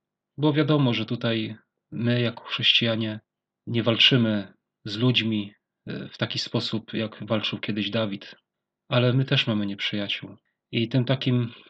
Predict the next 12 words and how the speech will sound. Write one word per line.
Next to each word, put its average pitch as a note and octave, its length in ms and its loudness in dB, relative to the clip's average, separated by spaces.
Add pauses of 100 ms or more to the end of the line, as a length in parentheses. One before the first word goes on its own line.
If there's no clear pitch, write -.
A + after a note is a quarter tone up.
(260)
głównym C3 640 4 (160)
nieprzyjacielem B2 720 2
naszym A2 480 2 (480)
oczywiście C3+ 580 2
jest - 320 -2
w - 120 -20
pierwszej B2 320 4
kolejności, A2+ 800 2
można A2 260 0
by G#2+ 100 0
powiedzieć, G#2 400 0
szatan. A2 540 0